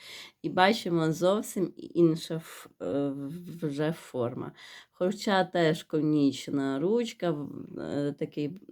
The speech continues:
е, саме такий витягнутий носик, мінімалізм, тут є рельєф у нас, от.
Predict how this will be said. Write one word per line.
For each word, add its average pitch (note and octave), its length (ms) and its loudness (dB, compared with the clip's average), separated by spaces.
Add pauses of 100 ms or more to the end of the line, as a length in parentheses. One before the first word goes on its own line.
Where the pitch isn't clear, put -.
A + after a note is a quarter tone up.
(240)
е, - 460 -4
саме D#3 320 -6
такий D3 320 -4
витягнутий C#3 880 -2 (600)
носик, F#3+ 600 2
мінімалізм, E3 1160 6
тут D#3 360 -2
є C#3 240 4
рельєф D3 760 0
у F#3+ 80 -2
нас, F#3 420 0
от. E3+ 340 2